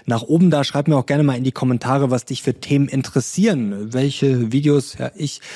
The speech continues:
machen soll. Da bin ich natürlich auch immer sehr interessiert. Und jetzt starten wir hier rein und fangen mal an damit, wie ist Intelligenz eigentlich verteilt? Das ist ganz, ganz wichtig, um das heute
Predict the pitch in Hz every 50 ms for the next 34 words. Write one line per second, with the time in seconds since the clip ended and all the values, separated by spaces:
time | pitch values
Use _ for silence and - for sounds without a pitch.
0 | - - - - 113 131 151 - 147 123 110 110 110 113 123 131 110 110 127 117
1 | 110 110 123 123 113 117 113 - 127 117 - - 117 120 127 127 120 117 123 123
2 | 120 - - 113 - - 160 170 123 135 135 131 - - - - 139 151 - 156
3 | 139 131 117 - 139 123 110 117 123 156 170 151 131 117 - 131 139 139 135 123
4 | - 127 139 170 185 175 - - - - - - 143 139 151 151 - - 143 123
5 | 120 151 185 - - 180 156 - - - 147 131 143 127 127 113 - 135 151 156
6 | - - _ - 127 143 147 143 131 - - 135 123 - - - 131 139 131 110
7 | 120 110 - 135 - - 143 147 139 - 139 123 120 120 151 175 - - 131 123
8 | 123 127 123 120 - - 123 123 - 127